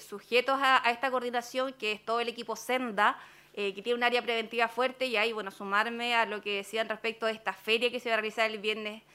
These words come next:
este viernes en la jornada de la tarde. Desde las tres de la tarde va a haber mucho stand, mucha información, así que aprovechar de informarse. Medio Ambiente, que también nos ha colaborado, y, eh, el, el encargado y el área de turismo,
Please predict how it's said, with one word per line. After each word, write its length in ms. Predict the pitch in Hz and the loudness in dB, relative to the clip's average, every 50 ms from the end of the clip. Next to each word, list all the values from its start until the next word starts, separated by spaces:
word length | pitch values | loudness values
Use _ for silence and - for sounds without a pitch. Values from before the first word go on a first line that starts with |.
| - - - - - | -20 -20 -20 -12 -6
este 260 | - 240 240 - 247 254 | -6 -4 -2 0 0 2
viernes 540 | 247 269 269 262 262 262 269 262 269 262 - | 4 6 6 6 6 4 0 -2 -2 -2 -2
en 140 | 254 240 247 | -2 0 2
la 100 | 254 247 | 0 0
jornada 320 | - 262 240 247 254 247 | 0 0 2 6 6 6
de 60 | 254 | 8
la 160 | 247 247 240 | 8 6 8
tarde. 500 | 247 247 254 262 254 247 233 247 262 262 - - - - - _ - | 10 10 10 10 8 4 2 0 -2 -2 -4 -10 -20 -20 -20 _ -6
Desde 300 | - 214 254 247 262 247 | 0 0 2 4 4 2
las 160 | 254 247 - | 2 2 2
tres 160 | - 262 262 | 2 4 4
de 40 | 262 | 6
la 140 | 254 254 254 | 6 6 8
tarde 320 | 254 247 247 240 240 247 | 8 8 8 6 6 4
va 140 | 240 226 226 | 6 8 8
a 20 | |
haber 220 | 226 226 233 233 226 | 8 6 4 2 0
mucho 260 | 226 233 233 - 247 | -2 -4 -4 -4 -4
stand, 440 | 226 220 - - - 254 254 254 247 | -4 -4 -2 4 8 8 8 8 6
mucha 260 | 247 254 247 - 254 | 2 -4 -4 -4 -6
información, 720 | 247 226 - 247 233 226 214 196 202 - - 240 254 269 254 | -6 -4 -2 -2 0 2 0 0 0 0 0 0 2 2 2
así 220 | 240 247 - 247 | -2 -4 -4 0
que 80 | 220 240 | 2 2
aprovechar 580 | 233 226 226 214 202 190 - 247 262 254 254 | 2 2 2 -2 -4 -2 2 4 4 4 4
de 60 | 233 254 | 0 -8
informarse. 880 | 247 240 - 220 208 196 214 233 262 277 269 - - - 294 311 330 - - - - - - - _ - | -8 -6 -6 -6 -4 0 2 4 4 2 0 -4 -8 -6 -6 -6 -6 -8 -14 -20 -20 -20 -20 -20 _ -8
Medio 300 | - 233 247 247 254 247 | -2 2 4 6 6 6
Ambiente, 480 | 240 233 220 202 240 262 277 262 277 269 | 6 4 2 2 2 4 4 2 0 0
que 80 | 262 | 0
también 260 | 247 233 233 233 240 | 0 0 0 0 -2
nos 160 | 247 254 262 277 | -2 -2 0 0
ha 120 | 269 254 | 0 2
colaborado, 720 | 254 247 254 254 247 240 233 247 262 269 277 285 302 294 - - | 2 4 4 4 4 6 6 8 8 8 8 6 4 2 0 -2
y, 400 | 247 247 254 269 285 311 320 - - - - - - - | -6 -4 -2 -2 -2 -2 -4 -6 -12 -20 -20 -20 -8 -2
eh, 320 | 233 226 226 226 226 226 240 | 2 4 6 6 6 4 4
el, 240 | 226 226 226 220 220 | 2 0 -2 -4 -4
el 140 | - 233 226 | -4 -2 -2
encargado 440 | 233 226 233 247 233 220 240 254 277 | -2 0 4 4 4 6 6 6 6
y 80 | 277 262 | 6 4
el 100 | 247 254 | 4 4
área 240 | 262 254 262 262 | 4 6 4 4
de 60 | 262 254 | 4 2
turismo, 580 | 247 226 208 208 202 196 190 160 160 139 - | 0 -2 -4 -6 -8 -8 -10 -10 -12 -12 -14